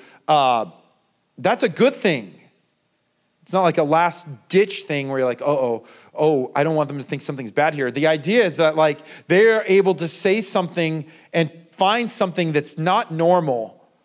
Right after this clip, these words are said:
that you have just gotten used to and your friends have gotten used to and your family's gotten used to. But they go, "That's, that's a weird, you know that's weird? Did you know that about you?" And it's like, "That's offensive," you know? It's like, "Yeah, it's offensive,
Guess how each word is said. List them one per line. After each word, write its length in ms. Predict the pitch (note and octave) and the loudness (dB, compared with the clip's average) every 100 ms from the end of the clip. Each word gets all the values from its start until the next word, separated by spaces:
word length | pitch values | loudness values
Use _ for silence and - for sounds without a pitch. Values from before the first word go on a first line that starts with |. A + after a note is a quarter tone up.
| _ _ _ _ - | _ _ _ _ -4
that 100 | D#3+ | -2
you 240 | D#3 A3 | 0 2
have 140 | B3 D#3+ | 2 0
just 180 | G3+ - | -4 -2
gotten 240 | G3 E3 | -2 -2
used 320 | F3 A#3+ A#3 | -2 -2 -2
to 80 | F3 | -2
and 100 | D#3 | 0
your 100 | D#3+ | -2
friends 280 | - G#3 A3 | -2 -2 0
have 140 | G3 | -2
gotten 260 | F3 D#3+ D#3 | 0 -2 -2
used 300 | D#3 D3+ - | -4 -4 -4
to 100 | D3+ | -6
and 100 | D3 | -2
your 120 | D3+ | -4
family's 420 | - G#3+ A#3+ G#3+ | -2 0 0 0
gotten 320 | D#3 F3 D#3 | 0 0 -2
used 320 | D#3 D#3+ - - | -4 -4 -6 -4
to. 160 | C3+ - - - | -6 -6 -16 -6
But 60 | E3+ | -2
they 80 | E3 | 2
go, 160 | E3 | 2
"That's, 380 | D3+ G#3 - - _ _ _ | 2 0 -2 -12 _ _ _
that's 240 | G#3 - | -2 2
a 60 | F4 | 0
weird, 440 | E3+ C3+ F3 G#3+ | 0 0 -2 -2
you 160 | E3 A3+ | -4 0
know 140 | F4 | 2
that's 240 | C#4 C#4 A#3 | 4 2 0
weird? 560 | C3+ C#3+ D3 G3 B3+ - _ _ _ _ _ _ _ _ _ _ _ _ - | -6 -2 2 2 0 -12 _ _ _ _ _ _ _ _ _ _ _ _ -4
Did 160 | D#3+ | -2
you 100 | G3 | 0
know 160 | A#3+ G3+ | 2 2
that 180 | B3 B3 | 2 2
about 280 | B3 B3+ A3+ | 2 0 0
you?" 460 | B3 C4 C#4 B3+ - _ _ _ _ _ _ _ _ _ _ _ - | -2 -2 -2 -8 -18 _ _ _ _ _ _ _ _ _ _ _ -4
And 340 | D#3+ D#3 C#3+ | 0 0 -2
it's 160 | C#3 - | -4 0
like, 440 | C#3+ A#2+ - - B2+ | 0 0 -4 -16 -4
"That's 220 | B2+ A#2+ | -2 -2
offensive," 680 | A#2 A#2+ A2+ G2 E2 F2 - | -6 -8 -8 -10 -14 -16 -18
you 100 | A2+ | -14
know? 200 | G2+ F#2+ | -10 -10
It's 200 | G2+ A2+ | -12 -8
like, 160 | A2+ F#2+ | -8 -6
"Yeah, 220 | C3+ C3+ | -2 0
it's 100 | B2 | -2
offensive, 800 | B2 - D3+ E3 - A2+ G#2+ - | -6 -4 -4 -4 -4 -8 -8 -14